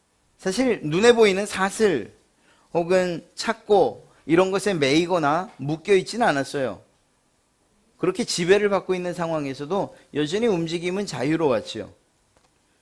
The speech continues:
그런데 실제적인, 어, 실제적인 구속과 그리고 그들을 억압하고 있는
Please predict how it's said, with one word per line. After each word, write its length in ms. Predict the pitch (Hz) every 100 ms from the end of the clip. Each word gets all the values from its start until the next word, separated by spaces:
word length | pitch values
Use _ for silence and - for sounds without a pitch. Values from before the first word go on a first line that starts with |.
| _
그런데 720 | 165 226 202 156 214 294 _ _ _ _ _ _ _ _ _ _ _
실제적인, 1080 | - - 240 - 277 254 220 170 175 196 180 _ _ _ _ _ _ _ _
어, 200 | - - 110
실제적인 880 | - 180 196 170 156 135 139 160 170 _ _ _ _
구속과 760 | 143 147 156 - 127 139 202 - _
그리고 360 | - 135 127 135
그들을 580 | 135 135 139 165 175 - _ _ _ _
억압하고 580 | 113 131 147 175 151 143
있는 480 | 123 120 131 110